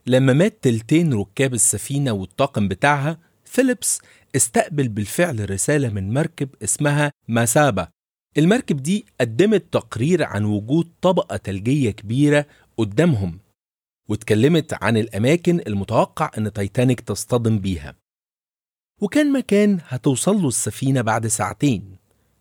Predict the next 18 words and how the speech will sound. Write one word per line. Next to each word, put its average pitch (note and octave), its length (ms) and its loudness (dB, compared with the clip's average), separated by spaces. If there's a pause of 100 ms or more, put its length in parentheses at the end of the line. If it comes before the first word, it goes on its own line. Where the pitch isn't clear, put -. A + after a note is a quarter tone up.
(160)
تايتانيك F3 640 0 (340)
في - 80 -10
الحقيقة G#3 640 0 (300)
هتخبط D#3+ 420 0
في - 140 -6
واحد E3+ 280 0
من B2 180 -2
جبال D3+ 280 2
التلج E3+ 420 -2
دي، E3+ 260 0 (800)
أي F3+ 180 4
واحد D#3 320 0
منهم D#3+ 260 0
كفيل F3 560 0
إنه A2+ 220 0
يغرق E3 380 2 (160)
أي G#3+ 220 2
سفينة D3 520 0